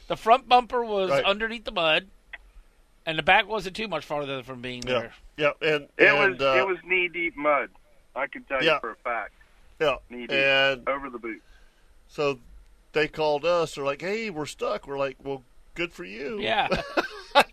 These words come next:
Speaker 2: We have a strap, you know. No,
Speaker 1: Yeah.
Speaker 2: we didn't say that. We, we obviously we would have done anything we could, but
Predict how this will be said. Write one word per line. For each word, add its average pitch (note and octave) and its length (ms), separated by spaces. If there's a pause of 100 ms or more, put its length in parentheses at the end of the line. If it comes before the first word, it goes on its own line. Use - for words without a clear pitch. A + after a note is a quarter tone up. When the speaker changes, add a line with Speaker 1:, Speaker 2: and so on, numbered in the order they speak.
(440)
Speaker 2:
We F#3+ 180
have G#3 200
a G#3 60
strap, A#3+ 680 (160)
you F3+ 120
know. F#3+ 180 (100)
No, A#2+ 160
Speaker 1:
Yeah. G#2+ 100
Speaker 2:
we B2 60
didn't B2 160
say B2 120
that. A2+ 180
We, C3 180
we B2+ 140 (140)
obviously B2 340
we A#2+ 100
would A2+ 100
have G2+ 80
done A2+ 180
anything A2+ 340
we G#2+ 120
could, B2 400
but G#2 160